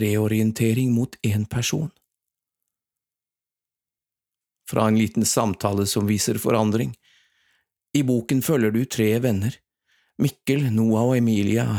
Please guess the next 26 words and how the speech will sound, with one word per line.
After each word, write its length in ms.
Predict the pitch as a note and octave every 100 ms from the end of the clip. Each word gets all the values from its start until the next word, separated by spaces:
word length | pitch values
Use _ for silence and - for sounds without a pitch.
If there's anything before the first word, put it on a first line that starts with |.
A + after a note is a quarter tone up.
| F#2+
her 100 | G#2+
er 140 | A2
en 100 | B2+
samtale 540 | A#2+ C3 G2 - G2 G#2
mellom 220 | G#2+ A2+ A2
dem. 160 | G#2+ - _ _ _ _ _ _ _ _ _ _ _ _ _ _ _ _
«Hva 80 | D#3+
gjør 320 | F3 G2+ F#2
du 60 | D3+
egentlig 400 | C3+ F#2+ G2 A2
når 160 | B2+ D#3 F3+
ingen 240 | B2 D3
ser 380 | - C3+ D#3 -
på?» 160 | - C#4+ _ _ _ -
spurte 320 | - D#3 G#3+
Mikkel. 360 | G#3 - G2+ F#2+ _ _ _ _ _ _ _ _ -
«Ja, 140 | - A2+
før 380 | - - G2+ G#2
ville 160 | A2 B2
jeg 140 | B2
svart 340 | G#2 F#2+ F#2 A2
at 140 | A2+
jeg 80 | B2
levde 320 | A#2+ G#2 G2+
for 160 | C3 B2
Gud», 400 | A2 B2 B2+